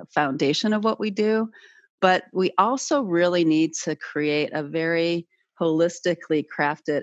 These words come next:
experience for the consumer to make an emotional connection so we get the full benefit of the innovation that we're doing. And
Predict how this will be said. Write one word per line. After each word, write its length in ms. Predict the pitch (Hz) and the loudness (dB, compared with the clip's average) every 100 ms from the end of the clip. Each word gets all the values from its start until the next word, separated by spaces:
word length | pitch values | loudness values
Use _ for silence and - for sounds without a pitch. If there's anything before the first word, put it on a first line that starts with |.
| - | -4
experience 960 | 139 - 151 147 139 135 131 - - - _ _ _ _ _ - | -10 -8 -6 -4 -2 -4 -4 -6 -12 -18 _ _ _ _ _ -20
for 220 | - 175 | -4 -2
the 80 | 156 | 0
consumer 540 | 143 151 - 156 147 147 | 0 -2 0 0 2 0
to 180 | - | 0
make 300 | 165 156 156 | 0 0 0
an 80 | 147 | 0
emotional 520 | 143 147 156 - 151 | 2 0 -2 -4 -4
connection 760 | 139 196 175 127 - 139 135 131 - - - | -4 -4 -4 -4 -6 -2 -2 -4 -8 -20 -8
so 160 | - | -2
we 120 | 160 160 | 0 2
get 200 | 156 - | 0 -2
the 100 | 147 | -6
full 280 | - 160 | -2 -2
benefit 640 | 147 147 143 147 147 139 - | -2 -2 -2 -2 -2 -2 -2
of 140 | 143 143 | -4 0
the 100 | 143 | 2
innovation 560 | 147 139 139 - 147 | 2 2 0 2 2
that 120 | 143 - | 0 0
we're 140 | 143 | -4
doing. 460 | 139 135 135 135 - - - - - | -4 -2 -2 -4 -6 -16 -20 -10 0
And 400 | 180 180 175 | 2 4 2